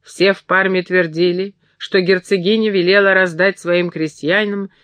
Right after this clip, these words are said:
тысячу цехинов, и этим объясняли довольно суровый приём, оказанный тридцати жандармам, которых полиция по своей глупости послала в эту деревушку через сутки с лишним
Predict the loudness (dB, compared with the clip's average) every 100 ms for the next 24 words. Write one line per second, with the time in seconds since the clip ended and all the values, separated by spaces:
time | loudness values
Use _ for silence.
0 | _ 0 0 0 -2 -4 -4 -6 -4 -2
1 | -2 -2 -10 _ _ _ _ 0 2 2
2 | 0 -2 -2 -4 -2 -4 -2 -2 0 0
3 | 0 0 2 0 -2 -4 0 0 0 -4
4 | -6 -4 -2 -2 -4 -10 -6 -4 -2 -2
5 | 0 -2 -2 -2 -4 -6 -6 -6 -4 -2
6 | 0 -2 0 0 0 -4 -8 -12 _ _
7 | -6 0 0 -2 -2 -2 0 -2 -2 -4
8 | -4 -6 -2 0 0 -2 -2 -2 -4 -12
9 | -10 -12 -6 -6 -2 -2 0 0 -4 -4
10 | -6 -4 -4 -4 -8 -4 -4 -4 -12 -8
11 | 0 2 2 0 0 0 _ -10 -8 -4
12 | -4 -4 -4 -4